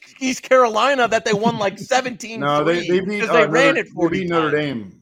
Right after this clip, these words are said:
Speaker 2: this past year. So
Speaker 1: I know they beat Notre Dame. That, that, that
Speaker 2: <laughs>
Speaker 1: Notre Dame is shit. Listen, I know you guys
Speaker 2: Let's, let's
Speaker 1: played
Speaker 2: go
Speaker 1: some
Speaker 2: watch
Speaker 1: good
Speaker 2: some basketball, boys. Seriously, I mean, there, there's, there, there's a good half of basketball left. So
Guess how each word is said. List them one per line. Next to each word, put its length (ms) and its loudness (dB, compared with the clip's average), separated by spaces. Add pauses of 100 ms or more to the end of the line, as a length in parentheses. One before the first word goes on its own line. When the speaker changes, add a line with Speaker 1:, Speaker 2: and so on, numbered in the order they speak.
Speaker 2:
this 140 -18
past 320 -16
year. 220 -20 (120)
So 300 -18
Speaker 1:
I 400 6
know 360 4
they 200 2
beat 240 -6
Notre 260 -2
Dame. 220 -4
That, 160 -4
that, 160 2
that 160 -2
Speaker 2:
<laughs> 0 -
Speaker 1:
Notre 220 -2
Dame 200 -6
is 220 -10
shit. 160 -14 (200)
Listen, 380 -12 (480)
I 220 -6
know 240 -6
you 140 -12
guys 120 -4
Speaker 2:
Let's, 220 0
let's 180 0
Speaker 1:
played 20 -10
Speaker 2:
go 60 -2
Speaker 1:
some 80 4
Speaker 2:
watch 140 4
Speaker 1:
good 80 -6
Speaker 2:
some 120 -4
basketball, 540 0
boys. 420 -8 (220)
Seriously, 480 -8
I 40 -14
mean, 140 -10
there, 140 -10
there's, 240 -10
there, 160 -8
there's 220 -6
a 60 -8
good 220 -4
half 260 -4
of 100 -8
basketball 500 -4
left. 240 -14
So 280 -20